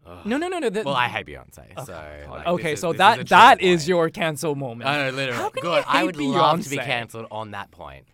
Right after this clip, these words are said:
Speaker 2: You know, it's funny how we think we're gonna get canceled, and it's like, we're just commentate-, we're commentating on people whose lives are so much, like, more extravagant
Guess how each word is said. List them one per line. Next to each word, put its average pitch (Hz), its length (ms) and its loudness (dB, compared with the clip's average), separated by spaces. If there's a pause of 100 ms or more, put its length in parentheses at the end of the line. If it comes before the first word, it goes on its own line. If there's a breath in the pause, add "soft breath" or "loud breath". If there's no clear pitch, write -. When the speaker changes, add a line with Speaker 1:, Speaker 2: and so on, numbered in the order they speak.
(560)
Speaker 2:
You 208 120 -20
know, 392 360 -16
it's 233 140 -16
funny 392 340 -14
how 226 240 -12
we 143 240 -12
think 139 240 -20
we're 127 80 -20
gonna 127 140 -20
get 123 140 -20
canceled, 113 520 -20
and 117 80 -20
it's 120 100 -20
like, 117 300 -16
we're 143 220 -16
just 285 200 -20
commentate-, 120 680 -20 (180)
we're 135 280 -14 (680)
commentating 117 840 -18 (520)
on 165 220 -18
people 120 500 -18 (600)
whose 131 180 -20
lives 117 280 -16
are - 80 -18
so - 200 -20
much, - 260 -20 (320)
like, 127 160 -20
more 123 220 -14
extravagant 120 600 -20